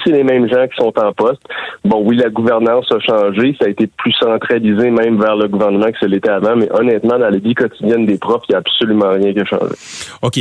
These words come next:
Speaker 2: je veux vous entendre sur, euh, le profil de la prochaine personne qui va devenir ministre de l'Éducation.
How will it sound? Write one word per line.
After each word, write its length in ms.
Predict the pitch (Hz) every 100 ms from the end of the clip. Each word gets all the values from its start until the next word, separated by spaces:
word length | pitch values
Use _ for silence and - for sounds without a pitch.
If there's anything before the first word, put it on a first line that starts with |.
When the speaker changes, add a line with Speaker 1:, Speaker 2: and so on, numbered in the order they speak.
| 98
Speaker 2:
je 140 | 107
veux 100 | 120
vous 220 | 226 165 147
entendre 520 | 120 143 156 160 120 98
sur, 460 | - 127 127 135 -
euh, 360 | 98 95 90 87 87
le 140 | 104
profil 580 | - 127 135 165 175 156
de 100 | 117
la 140 | 104
prochaine 420 | - 127 - 147
personne 460 | 131 120 - 135 135
qui 160 | 110 101
va 100 | 104
devenir 480 | 98 104 113 120
ministre 480 | 95 107 131 143 120
de 60 | 107
l'Éducation. 640 | 95 - 107 92 - 143